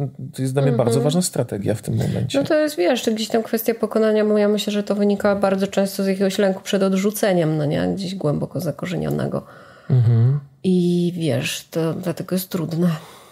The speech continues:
Speaker 1: Co je-, co jeszcze mamy, jeżeli chodzi o to, co robimy? No oczywiście, oczywiście maskujemy się.
Speaker 2: No tak, <laughs> to jest strategia do tych rela-,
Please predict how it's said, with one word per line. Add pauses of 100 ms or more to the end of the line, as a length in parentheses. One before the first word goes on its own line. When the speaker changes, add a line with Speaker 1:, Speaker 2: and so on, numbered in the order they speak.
(400)
Speaker 1:
Co
je-,
co
jeszcze
mamy,
jeżeli
chodzi
o
to, (280)
co
robimy? (1700)
No
oczywiście, (220)
oczywiście
maskujemy
się. (420)
Speaker 2:
No
tak, (300)
<laughs>
to
jest
strategia
do
tych
rela-,